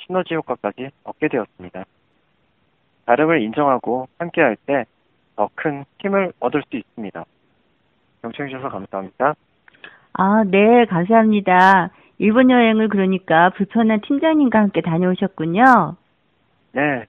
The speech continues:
Speaker 1: 처음에 좀 어색했지만은 점차 좋아졌습니다.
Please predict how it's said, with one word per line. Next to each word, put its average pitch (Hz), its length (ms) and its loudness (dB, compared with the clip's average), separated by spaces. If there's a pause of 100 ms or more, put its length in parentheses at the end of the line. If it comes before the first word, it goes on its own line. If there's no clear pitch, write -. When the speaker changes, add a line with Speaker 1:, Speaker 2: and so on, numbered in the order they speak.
(400)
Speaker 1:
처음에 180 360 2
좀 156 180 -6
어색했지만은 117 840 -6
점차 131 420 -4
좋아졌습니다. 113 720 -4